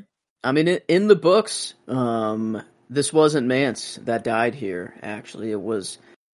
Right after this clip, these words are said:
the, I think, like, the Lord of Bones,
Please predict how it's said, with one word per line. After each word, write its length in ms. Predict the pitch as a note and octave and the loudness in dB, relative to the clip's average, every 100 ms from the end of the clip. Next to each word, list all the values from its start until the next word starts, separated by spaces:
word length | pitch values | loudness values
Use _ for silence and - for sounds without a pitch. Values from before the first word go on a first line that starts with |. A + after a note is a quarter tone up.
| _ | _
the, 240 | - B2+ G#2 - - - | -2 0 -2 -8 -20 -8
I 100 | F2 | -6
think, 200 | D3+ C3 | -4 -2
like, 160 | B2 A#2+ | 0 0
the 80 | A2 | -2
Lord 320 | G#2+ B2 B2+ | 0 2 2
of 220 | A2+ - | 0 -2
Bones, 680 | A#2 B2 C3+ C#3+ C#3 - | -4 0 0 -2 -4 -10